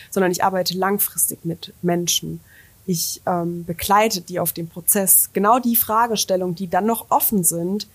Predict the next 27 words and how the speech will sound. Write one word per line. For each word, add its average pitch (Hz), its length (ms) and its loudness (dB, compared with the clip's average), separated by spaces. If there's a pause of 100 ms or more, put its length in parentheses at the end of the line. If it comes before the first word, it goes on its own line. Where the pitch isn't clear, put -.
(200)
bearbeiten 175 640 2
wir 170 80 -6
in 170 80 -2
den 165 100 -4
Coaching-Sessions. 165 1080 -4 (540)
Und 175 380 0 (760)
ich 202 120 2
muss 202 100 6
sagen, 196 160 4
ich 190 140 -4
habe 196 120 -6
im 196 80 -4
Oktober 196 440 -4
zwanzig 190 380 -2
zwanzig 185 360 -4
angefangen. 247 720 0 (440)
Ähm, 190 500 2 (760)
das 196 200 2
heißt, 190 520 0 (1500)
Corona 208 400 2
war 190 100 2
da 196 120 0
schon 202 160 -2
ein 190 140 -6
halbes 196 340 0
Jahr 190 180 0
da. 208 440 2